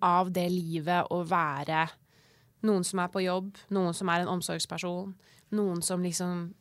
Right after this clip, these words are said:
delegerer og styrer og ordner masse i mange forskjellige situasjoner, som nesten alle jenter jeg kjenner gjør, i større eller mindre grad, så er det det å liksom, å gi seg selv klapp på skuldra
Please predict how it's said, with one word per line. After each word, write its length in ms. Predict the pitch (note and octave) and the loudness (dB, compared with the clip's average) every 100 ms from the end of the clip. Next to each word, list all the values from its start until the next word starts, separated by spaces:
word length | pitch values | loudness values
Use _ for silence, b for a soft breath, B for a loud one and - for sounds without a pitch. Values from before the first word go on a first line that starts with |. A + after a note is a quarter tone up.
| _ | _
delegerer 800 | - F3+ F#3+ F3+ F#3+ E3+ D#3+ E3 | -12 -4 -2 -2 -2 -4 -6 -2
og 80 | F3 | 0
styrer 460 | - F#3+ E3+ E3+ | 0 -2 -4 -2
og 100 | F3+ | 0
ordner 300 | F#3 D#3+ E3 | 0 0 -2
masse 460 | F3 - - - D#3 - _ _ | -2 0 0 0 -2 -4 _ _
i 220 | G3+ F3+ F3+ | -6 -2 0
mange 300 | G3 F3+ D3+ | 0 0 -2
forskjellige 380 | F#3 - E3 D#3+ | 0 0 0 -4
situasjoner, 600 | F3+ - F3 D#3+ E3 G#3 | -4 -4 -4 -4 -4 -4
som 240 | - A3 A#3 | -2 0 2
nesten 640 | C4+ - - - F#3 G3 | 0 0 0 0 -2 -2
alle 360 | F#3+ E3+ E3 F3 | -2 -2 -4 -6
jenter 400 | D3+ - D#3+ E3 | -8 -10 -6 -6
jeg 100 | F3+ | -4
kjenner 320 | D#3+ D3 D#3+ | -6 -6 -6
gjør, 260 | D#3+ F#3 - _ b b b b | -2 -2 -4 _ b b b b
i 100 | F#3 | -4
større 320 | - E3+ E3 | 0 0 -2
eller 120 | E3+ | -4
mindre 280 | E3+ D#3 E3 | -4 -4 0
grad, 280 | F3+ A#3 - b b b b b b b b | 2 2 -2 b b b b b b b b
så 120 | G3 | 0
er 100 | F#3+ | 2
det 80 | F#3 | 2
det 60 | F3 | 2
å 80 | F3+ | 2
liksom, 360 | F#3 F#3 E3+ F3 E3+ _ _ - | 0 -4 -4 -6 -10 _ _ -2
å 80 | G#3 | -2
gi 160 | F#3 | 0
seg 160 | E3+ G3 | -2 -2
selv 200 | F#3+ - | -4 -2
klapp 260 | - G3+ - _ | -4 -4 -6 _
på 120 | G#3 | -6
skuldra 540 | G3+ - D#3+ D3+ D3+ | -6 -6 -8 -2 0